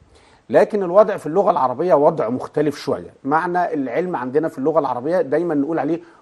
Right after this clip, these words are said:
هو النشاط العقلي أو الدرس العقلي، وركز جدًا عند كلمة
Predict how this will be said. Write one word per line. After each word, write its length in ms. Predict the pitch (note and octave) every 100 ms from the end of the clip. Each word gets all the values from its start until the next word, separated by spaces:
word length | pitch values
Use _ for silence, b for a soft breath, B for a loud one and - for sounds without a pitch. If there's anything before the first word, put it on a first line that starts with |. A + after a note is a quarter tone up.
| -
هو 80 | C3+
النشاط 540 | C3+ C#3 - D#3 D#3
العقلي 500 | C3+ A#2 - B2 G2 b b _ -
أو 140 | D3
الدرس 480 | B2+ A2 D3+ D#3 -
العقلي، 400 | A2+ B2 - G#2+ b b _
وركز 400 | B2 F3 - E3
جدًا 400 | C3 F#3 D#3 A#2
عند 160 | A2 A2+
كلمة 300 | - E3